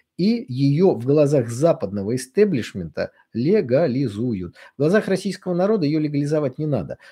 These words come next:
а вот в глазах Запада её легализовать можно именно так. То есть Венгрия, э, сделала то, что она должна была сделать, задерж-, защитить венгерское население. Польша защитила поляков, там Румыния кого-то ещё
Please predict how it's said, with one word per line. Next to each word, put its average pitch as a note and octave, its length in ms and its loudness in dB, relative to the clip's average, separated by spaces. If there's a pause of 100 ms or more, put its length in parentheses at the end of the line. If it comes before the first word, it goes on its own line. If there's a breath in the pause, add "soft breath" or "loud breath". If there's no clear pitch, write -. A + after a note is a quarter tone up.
а F#3 120 -4
вот F#3 100 -2
в - 20 -8
глазах D#3 500 0
Запада G#2+ 640 -4 (180)
её F#2+ 380 -6
легализовать G#2+ 640 -6
можно B2+ 300 -4
именно A#2 360 -2
так. - 260 -12
То C#3+ 80 -4
есть C#3 160 -4 (260 loud breath)
Венгрия, G3+ 640 2 (240)
э, C3 200 -4
сделала C#3+ 420 2
то, D3+ 120 -4
что C#3+ 180 -2
она C3+ 160 2
должна C3 280 2
была C3 200 2
сделать, B2+ 340 0
задерж-, C3+ 440 0
защитить C3+ 640 -6 (220 loud breath)
венгерское C#3 480 -2
население. B2 420 -4
Польша G3 400 -2
защитила D#3 500 -4
поляков, C#3+ 520 -2
там F2 200 -12
Румыния F3 440 0
кого-то D#3+ 360 -2
ещё C3 260 -8